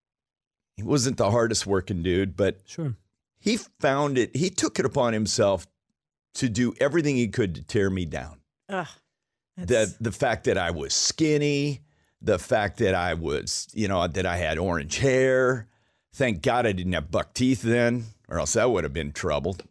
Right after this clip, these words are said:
Speaker 1: Those had already gotten squared away. Now for about three years running, I had had straight teeth. So from thirteen on, I was doing pretty good.
Speaker 3: Oh,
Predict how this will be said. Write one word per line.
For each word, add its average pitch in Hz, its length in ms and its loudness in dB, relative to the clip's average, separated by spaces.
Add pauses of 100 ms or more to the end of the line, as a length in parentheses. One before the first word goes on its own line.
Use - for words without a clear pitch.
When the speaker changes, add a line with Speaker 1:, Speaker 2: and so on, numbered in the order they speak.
(100)
Speaker 1:
Those 107 220 -2
had 90 100 0
already 92 200 0
gotten 85 240 -2
squared 92 320 0
away. 78 260 -2
Now 90 220 -2
for 92 160 -6
about 78 240 -2
three 101 240 -2
years 92 280 0
running, 101 340 -2
I 92 60 -2
had 92 140 0
had 101 200 0
straight 101 380 -2
teeth. 101 340 0
So 92 260 0
from 92 200 -6
thirteen 107 560 -2
on, 107 200 2
I 92 40 2
was 87 160 -2
doing 98 220 0
pretty 95 220 -2
good. 110 260 2
Speaker 3:
Oh, 185 120 -8